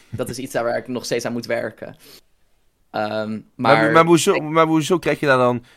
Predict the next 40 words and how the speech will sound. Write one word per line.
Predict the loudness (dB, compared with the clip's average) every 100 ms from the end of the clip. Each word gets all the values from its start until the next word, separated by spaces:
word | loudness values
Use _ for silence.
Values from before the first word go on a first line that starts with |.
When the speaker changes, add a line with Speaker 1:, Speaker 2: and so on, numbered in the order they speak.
| _ _ _ _
Speaker 2:
eh, | -8 -6 -6 -6
feedback | -4 0 2
op? | 0
Want | -2 -4
je | -2
bent, | -2 -2
eh, | -8 -8 -8 -8
je | -4
hebt | -4
nog | -4
steeds | -6 -6
een | -6
beetje | -6 -6
te | -4
veel | -2
energie. | -2 -4 -6 -8 -6
Dat | -4
is, | -4 -6
dat | -6
kan | 2 6
Speaker 1:
Oh, |
Speaker 2:
toch | 6
ook | 4 2
juist | 2 4
Speaker 1:
ja. | 2
Speaker 2:
sterk | 2 2 2 -2
genoeg | -4 -2 -4
s-, | -10 -6
dat | -6
is | -4
toch, | -6 -8 -12 -20 _ _ _ _ -4
ja, | -2 -2
hoe | 2
zeg | 4
Speaker 1:
Ja, | 4
Speaker 2:
je | 2
dat? | 0
Uniek | 2
Speaker 1:
ergens | 2 2 0
Speaker 2:
selling. | 0